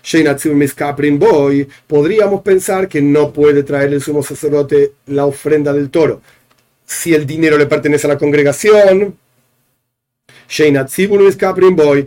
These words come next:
porque la congregación no termina expiando, es el sumo sacerdote que expía. Entonces, ¿quién tiene que pagar por esto? El sumo sacerdote. Avaliovi Mishel Echo va Koyanim,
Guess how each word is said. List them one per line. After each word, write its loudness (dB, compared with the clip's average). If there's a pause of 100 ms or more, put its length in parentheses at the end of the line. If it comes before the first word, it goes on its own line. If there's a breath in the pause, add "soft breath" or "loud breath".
(160 loud breath)
porque 0
la 2
congregación 0
no 0
termina 0
expiando, -2
es -4
el -4
sumo 0
sacerdote -4
que -4
expía. -2 (180 soft breath)
Entonces, -4
¿quién -4
tiene -4
que 2
pagar -2
por 0
esto? 0
El 0
sumo 0
sacerdote. -2 (1080)
Avaliovi 0
Mishel -2
Echo 0
va -2
Koyanim, 2